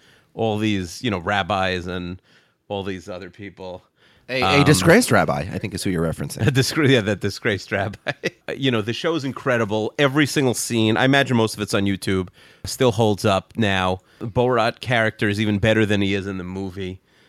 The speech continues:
Speaker 1: So is Bruno. It's crazy. I was watching, like, a few, few, uh, clips to get ready for today,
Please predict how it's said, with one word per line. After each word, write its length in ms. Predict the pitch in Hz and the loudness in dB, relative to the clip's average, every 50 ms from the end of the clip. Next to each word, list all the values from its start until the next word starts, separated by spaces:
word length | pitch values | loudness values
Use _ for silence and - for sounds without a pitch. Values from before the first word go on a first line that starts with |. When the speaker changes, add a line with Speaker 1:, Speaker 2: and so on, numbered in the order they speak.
| _ _ | _ _
Speaker 1:
So 320 | - - - - 127 117 117 | -14 -4 0 4 6 6 6
is 120 | 110 95 | 4 2
Bruno. 400 | 92 104 110 104 104 98 95 98 - | 2 0 2 4 4 4 2 0 -2
It's 200 | 131 - - - | -4 -4 -6 -8
crazy. 560 | - - - 139 147 165 170 131 139 117 90 | -8 -2 2 4 4 4 2 2 0 0 2
I 60 | 101 | 2
was 140 | 107 98 104 | 0 0 2
watching, 340 | 101 107 110 - - 107 98 | 2 0 0 0 -2 -4 -4
like, 140 | 92 92 | -4 -6
a 40 | 98 | -8
few, 340 | - - - 98 92 92 90 | -10 -8 -6 -4 -4 -4 -6
few, 440 | - - - - 104 95 92 92 92 | -8 -12 -10 -4 -4 -2 -2 0 -2
uh, 260 | 92 90 87 90 87 90 - _ _ _ _ _ _ _ _ _ _ _ _ - | -2 -2 -4 -4 -6 -8 -10 _ _ _ _ _ _ _ _ _ _ _ _ -12
clips 280 | - 127 117 110 - - | -6 -6 -6 -6 -4 -2
to 60 | 107 | -2
get 140 | 98 95 85 | 0 0 2
ready 240 | 101 101 98 101 107 | 2 2 2 2 0
for 200 | - - 117 110 | 0 0 -2 -2
today, 460 | - - 139 127 120 120 123 123 | -2 -2 -2 0 0 0 0 0